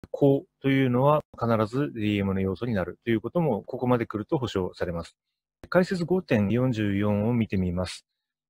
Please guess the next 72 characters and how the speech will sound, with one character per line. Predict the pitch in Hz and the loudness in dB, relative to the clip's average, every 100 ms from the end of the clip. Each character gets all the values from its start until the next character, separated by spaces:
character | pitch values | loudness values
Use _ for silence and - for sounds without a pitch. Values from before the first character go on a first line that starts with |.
| - | -8
デ | 117 | 0
ィ | 165 | 2
ー | |
エ | 170 | 4
ム | 170 | 6
は | 165 156 151 _ - | 6 6 2 _ -4
空 | 170 | 0
で | 139 | 4
は | 117 | 4
な | 120 | 4
い | 117 | 2
と | 104 | -2
い | |
う | 95 | -2
仮 | 95 | -2
定 | 95 90 | 0 0
を | 90 - _ _ - | 0 -4 _ _ -6
置 | 98 | -4
い | |
た | - | -2
ん | 95 | -2
で | 92 | -4
す | - | -4
け | 92 | -6
れ | |
ど | 92 | -2
も、 | 110 123 87 _ _ _ | 0 0 -2 _ _ _
そ | 131 | -2
の | 139 | -2
理 | 135 | 0
由 | 143 139 | 0 2
に | 135 | 0
つ | - | -2
い | 143 | -6
て | - | -4
少 | 101 113 | -8 -8
し | - 110 | -4 -2
述 | 101 | -2
べ | 95 | -2
ま | 92 98 | -2 -4
す。 | - _ _ _ _ _ - | -6 _ _ _ _ _ -4
対 | 165 185 | 2 4
応 | 185 | 4
付 | 170 170 | 2 2
け | 170 160 151 | 6 6 6
エ | 143 | 2
フ | - | 2
エ | 160 | 2
ム | 151 110 95 _ _ _ _ | 4 2 -2 _ _ _ _
と | 147 117 110 110 | 4 4 4 -2
こ | 117 | 0
の | 117 | 2
割 | 113 | 4
り | 123 | 2
当 | 123 | 0
て | 131 | -2
G | 113 120 104 | -2 -2 -2
と | 104 | -2
い | 101 | -2
う | 101 | 0
の | 127 | 2
は、 | 123 95 - _ _ - | 4 2 -2 _ _ -6
今 | 143 117 101 98 | 2 4 4 0
議 | 113 | 0
論 | 113 107 | 2 2
し | - | 2
た | 107 | 0
よ | 104 | 2
う | 101 | 2
に、 | 117 135 - - | 0 -2 -8 -6
デ | |
ィ | 127 | 0